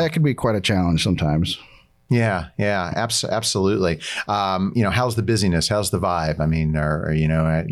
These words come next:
Speaker 2: how do you, how do you keep all that in balance? 'Cause, I mean, I could, I've been through the nine one one
Speaker 1: Mm-hmm.
Speaker 2: center before, and, and I, I guess my,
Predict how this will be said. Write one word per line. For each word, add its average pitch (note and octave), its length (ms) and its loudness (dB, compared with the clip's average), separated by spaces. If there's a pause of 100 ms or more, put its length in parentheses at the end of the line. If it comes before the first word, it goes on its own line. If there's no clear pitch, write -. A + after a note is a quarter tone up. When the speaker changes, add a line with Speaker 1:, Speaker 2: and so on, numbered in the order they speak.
(160)
Speaker 2:
how F2 100 -4
do F#2+ 60 0
you, F#2 160 0
how F#2+ 100 -2
do G2 60 0
you F2+ 80 -2
keep - 200 -8
all F2 180 0
that E2+ 340 -2 (400)
in F#2+ 160 2
balance? F2 480 -2
'Cause, E2 340 -2
I - 40 -4
mean, D#2+ 140 0
I F#2 120 0
could, E2+ 200 -4 (200)
I've G2 100 -2
been D#3+ 140 0
through D3 80 2
the A2+ 80 2
nine G2 180 -2
one F2 160 0
one G#2+ 120 2
Speaker 1:
Mm-hmm. G#2+ 60 2
Speaker 2:
center F#2+ 160 2
before, D#2+ 480 0
and, D#2+ 320 0
and D#2+ 360 -2
I, D#2+ 140 -8 (100)
I F2 40 -2
guess F2+ 240 -4
my, F2 380 -2